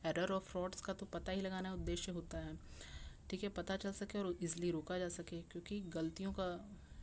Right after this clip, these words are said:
होना ये क्या है, human nature है। To protect business assets का मतलब ये हुआ कि जब हम,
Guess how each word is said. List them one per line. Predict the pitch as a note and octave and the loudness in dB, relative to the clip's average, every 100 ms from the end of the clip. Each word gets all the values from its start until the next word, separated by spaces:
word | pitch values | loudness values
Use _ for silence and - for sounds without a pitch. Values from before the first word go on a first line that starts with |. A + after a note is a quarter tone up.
| - | -4
होना | E3+ E3 E3+ | 0 2 2
ये | E3+ | 0
क्या | E3 F3+ | -2 -2
है, | F#3 | 0
human | F#3 D#3 D#3 | 0 0 -2
nature | D#3 F3 - | -4 -6 -8
है। | E3 D#3+ - - - - - - - | -8 -10 -6 -6 -6 -14 -16 -10 -8
To | |
protect | F#3+ F#3 G#3+ G#3+ F3+ | -4 -2 -2 -2 6
business | F3 G#3+ G#3+ - | 8 8 2 0
assets | G3+ - | 0 0
का | G3 | 0
मतलब | F#3+ - E3 | -2 -2 0
ये | E3 | 2
हुआ | E3 | 0
कि | E3+ G3+ | 0 2
जब | G3+ | 2
हम, | F#3 G3+ G3 | 2 0 -2